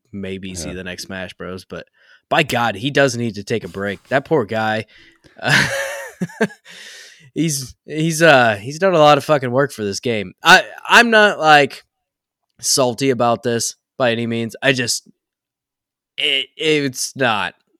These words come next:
Speaker 1: at all who I would have wanted to see in Smash. So
Speaker 2: Sure.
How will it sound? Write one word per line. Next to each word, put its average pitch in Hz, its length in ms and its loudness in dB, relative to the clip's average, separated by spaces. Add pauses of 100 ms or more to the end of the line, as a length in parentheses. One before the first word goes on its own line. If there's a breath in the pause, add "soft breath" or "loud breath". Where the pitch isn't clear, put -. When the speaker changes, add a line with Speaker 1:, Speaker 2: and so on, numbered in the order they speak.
Speaker 1:
at 120 160 -2
all 101 320 -4
who 95 160 -10
I 85 160 -6
would 85 160 -10
have 87 180 -14
wanted 85 300 -16
to 85 60 -14
see 82 220 -10
in 76 140 -18
Smash. - 440 -16
So - 260 -16 (200)
Speaker 2:
Sure. 69 360 -16